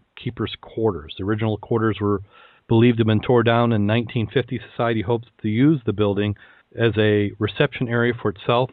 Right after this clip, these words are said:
the Michigan Audubon Society, and the U S Fish and Wildlife Service, which each shares an owning of the property.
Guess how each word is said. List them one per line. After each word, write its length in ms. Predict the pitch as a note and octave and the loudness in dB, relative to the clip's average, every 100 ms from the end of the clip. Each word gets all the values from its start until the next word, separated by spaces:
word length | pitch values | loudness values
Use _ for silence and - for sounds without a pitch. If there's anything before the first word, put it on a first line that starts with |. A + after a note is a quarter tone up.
| - | -4
the 80 | |
Michigan 400 | G#2 B2 - A2+ | -2 -2 -2 -4
Audubon 520 | G#2+ A#2 B2 A#2+ A#2+ A#2+ | 0 2 2 2 0 -2
Society, 640 | A#2 - A#2+ A#2 A#2 A2+ _ - | -6 -2 0 0 -2 -4 _ -4
and 220 | A#2 A2+ | -2 0
the 120 | A2 | 0
U 180 | A2 A2+ | 0 0
S 80 | G#2+ - | -2 -4
Fish 140 | A2+ | -4
and 140 | - G#2 | -4 0
Wildlife 460 | G2+ G#2+ G2 G2+ F#2+ | 2 2 0 -4 -4
Service, 320 | - G2+ F#2+ F#2 | -8 -6 -8 -6
which 160 | A2 - - | -6 -6 -6
each 220 | A#2 A2+ - | -6 -6 -6
shares 240 | A2+ G#2+ G2 | -2 0 -2
an 120 | F#2+ | -4
owning 320 | G2+ G2+ G2+ | -4 -2 -4
of 40 | |
the 60 | F#2 | -4
property. 520 | - G2+ F#2 D#2 D#2 | -2 -2 0 -4 -6